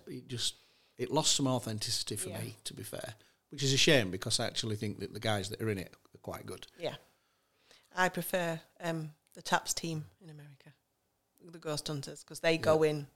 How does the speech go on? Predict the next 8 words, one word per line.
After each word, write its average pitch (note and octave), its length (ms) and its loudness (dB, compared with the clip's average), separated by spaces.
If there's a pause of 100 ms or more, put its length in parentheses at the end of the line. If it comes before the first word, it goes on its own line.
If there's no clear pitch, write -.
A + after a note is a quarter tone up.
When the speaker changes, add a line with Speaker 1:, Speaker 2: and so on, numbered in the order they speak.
(220)
Speaker 2:
to E3 140 2
debunk D3 440 -2
it. - 160 -6 (1500)
So - 160 -20 (680)
I E3+ 80 2
prefer E3 340 -2
them. C#3 220 -4 (180)
Speaker 1:
Uh-huh. G#2 220 -4